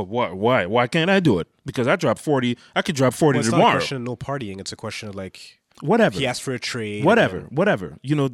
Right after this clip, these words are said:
Speaker 1: whatever. If you don't get what you want, then you start to pout.
Speaker 2: He, yeah, he did that. That's
Speaker 1: No,
Speaker 2: true.
Speaker 1: no.
Speaker 2: But that's not
Speaker 1: Fuck that.
Speaker 2: cancerous. 'Cause the thing, the thing with the Rockets is the fact that they gave James Harden way too much power.
Speaker 1: Too much.
Speaker 2: Like, way too much. And he abused it.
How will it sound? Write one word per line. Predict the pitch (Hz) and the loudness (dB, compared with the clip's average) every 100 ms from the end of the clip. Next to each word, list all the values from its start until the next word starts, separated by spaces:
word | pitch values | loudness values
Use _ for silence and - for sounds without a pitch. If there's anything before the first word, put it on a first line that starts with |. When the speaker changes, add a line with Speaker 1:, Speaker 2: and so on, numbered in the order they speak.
| - - | -6 -6
Speaker 1:
whatever. | 131 185 170 | 2 4 4
If | 156 143 135 | 4 2 -2
you | 160 | 0
don't | 156 147 | -2 0
get | 151 | 0
what | 139 139 | 0 0
you | 143 | 0
want, | 113 117 156 | 2 0 0
then | 117 | -4
you | 117 | -2
start | - 139 | -2 -2
to | 151 | 0
pout. | 220 233 - | 0 0 -2
Speaker 2:
He, | - 170 | -14 -12
yeah, | 185 117 90 | -6 -8 -8
he | 110 | -8
did | 143 101 | -6 -8
that. | - _ | -10 _
That's | - | -2
Speaker 1:
No, | 285 104 | 0 0
Speaker 2:
true. | 151 _ - | -2 _ -8
Speaker 1:
no. | 233 165 78 - | -2 -2 -4 -8
Speaker 2:
But | 143 | -4
that's | 175 180 | -4 -4
not | 151 - | -6 0
Speaker 1:
Fuck | 165 | 0
that. | 135 | 2
Speaker 2:
cancerous. | 127 123 - - | 0 -2 -8 -12
'Cause | - 160 | -8 -6
the | |
thing, | 180 262 | -4 -4
the | 214 156 | -4 -8
thing | 151 214 180 | -6 -8 -4
with | 147 139 - | -6 -6 -8
the | 135 | -8
Rockets | 127 127 135 143 139 - - | -2 -2 -4 -8 -8 -10 -10
is | - | -12
the | 120 | -12
fact | - 123 113 | -8 -8 -6
that | 107 101 | -10 -8
they | 123 | -10
gave | 131 123 110 | -8 -10 -10
James | 107 107 95 | -10 -10 -8
Harden | 107 107 104 95 110 123 | -8 -8 -10 -8 -6 -4
way | 135 127 113 | -4 -4 -6
too | 101 117 | -8 -12
much | 98 90 - | -12 -12 -10
power. | 107 90 - - | -10 -10 -12 -6
Speaker 1:
Too | 147 | -4
much. | 101 76 | -4 -6
Speaker 2:
Like, | 110 104 - | -8 -8 -10
way | 107 - 113 120 143 127 | -18 -14 -8 -4 -2 -2
too | - 120 | -6 -8
much. | 107 92 - - | -8 -10 -12 -12
And | 110 104 98 98 | -12 -12 -12 -14
he | - 175 | -8 -6
abused | 156 226 196 | -4 -4 -4
it. | 107 | -6